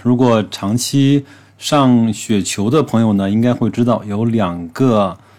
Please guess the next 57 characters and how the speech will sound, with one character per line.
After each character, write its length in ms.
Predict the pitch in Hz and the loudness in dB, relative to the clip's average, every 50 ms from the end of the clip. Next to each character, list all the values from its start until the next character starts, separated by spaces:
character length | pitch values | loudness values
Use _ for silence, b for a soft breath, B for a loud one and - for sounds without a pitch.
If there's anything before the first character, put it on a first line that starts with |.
| b b b b b _ | b b b b b _
大 160 | 139 120 113 | 0 0 2
V 180 | 110 113 120 120 | 2 2 2 2
呢 260 | 113 110 104 98 87 80 | 2 2 0 -2 -4 -6
是 340 | - - - - 117 107 104 | -12 -14 -6 -4 -2 -2 -2
被 240 | - - 120 113 104 | -2 -2 -2 0 0
骂 260 | 104 131 135 113 104 | 2 2 2 2 0
得 160 | 101 98 95 | 0 -2 -4
比 140 | 85 - 104 | -4 -4 -2
较 160 | 107 127 131 | 0 0 0
惨 320 | 127 - - - 78 76 73 69 | 0 -4 -8 -10 -12 -12 -14 -14
的。 240 | 71 - - - - _ | -14 -14 -14 -14 -20 _
第 180 | - 117 120 123 | -2 2 2 2
一 20 | |
个 120 | 117 123 117 | 4 2 2
呢 120 | 113 107 | 2 0
就 140 | 98 110 104 | 0 -2 -6
是 420 | - - - 107 107 104 101 95 95 b b b b b b b b b b b b b _ _ - | -6 -6 -6 -4 -2 -2 -2 -4 -8 b b b b b b b b b b b b b _ _ -2
老 140 | 104 113 | 0 0
柏 200 | 123 123 113 92 | 2 2 0 -2
树 320 | 90 - - 123 113 110 104 | -2 -4 -2 0 0 2 2
也 100 | 95 110 | 0 0
有 160 | 117 104 92 | 0 -2 -2
春 240 | 90 - 120 127 120 | -2 0 0 0 2
天， 260 | - 127 123 127 135 - - - _ _ _ | 2 2 2 2 0 -2 -6 -14 _ _ _
第 120 | _ - 123 | _ 0 2
二 120 | 123 120 | 2 2
个 120 | 110 107 107 | 2 2 0
呢 100 | 104 95 | 0 0
就 100 | 104 101 | -2 -6
是 480 | - - 104 104 101 98 98 98 98 90 76 | -6 -6 -4 -4 -4 -4 -6 -8 -10 -12 -12
我 160 | 101 98 92 | -12 -12 -10
是 460 | 90 - - 113 110 104 101 98 95 90 | -10 -8 -6 -4 -2 -2 -2 -2 -6 -8
腾 200 | - - 107 104 | -8 -6 -4 -2
腾 160 | 104 113 120 | 0 0 0
爸。 240 | 123 139 113 - - - _ - | 0 0 -2 -4 -8 -16 _ -4
因 100 | 120 117 | -2 0
为 320 | 113 110 104 104 113 117 117 B B B B B B B _ | 0 0 0 0 -2 -2 -4 B B B B B B B _
这 140 | - 165 | 0 2
两 160 | 147 131 113 98 | 2 2 2 0
个 100 | 95 104 | -2 -2
大 200 | - 123 113 110 | -2 0 0 2
V 160 | 110 110 113 | 2 2 2
呢 360 | 113 110 107 101 101 101 98 - - | 2 2 2 2 0 -2 -4 -8 -8
一 80 | - 123 | -8 -6
直 320 | 110 - - 98 95 107 | -6 -6 -6 -4 -4 -4
是 280 | 104 - 123 113 104 98 | -2 -2 0 0 0 -2
持 240 | - - - - 107 | -4 -6 -4 -2 0
有 120 | 104 101 98 | 0 0 0
万 240 | 101 113 110 104 | 0 0 0 0
科 260 | 95 - - 113 110 107 | -2 -2 -2 -2 0 0
啊、 120 | 107 101 | 0 -2
平 320 | 95 - - - 98 90 95 | -4 -6 -8 -8 -8 -6 -4
安 140 | 104 104 107 | -4 -2 -2
啊 160 | 104 98 92 | -2 -2 -4
这 100 | 87 104 | -4 -4
样 160 | 101 95 95 | -4 -4 -4
的， 340 | 92 95 92 90 87 87 | -4 -6 -6 -8 -8 -10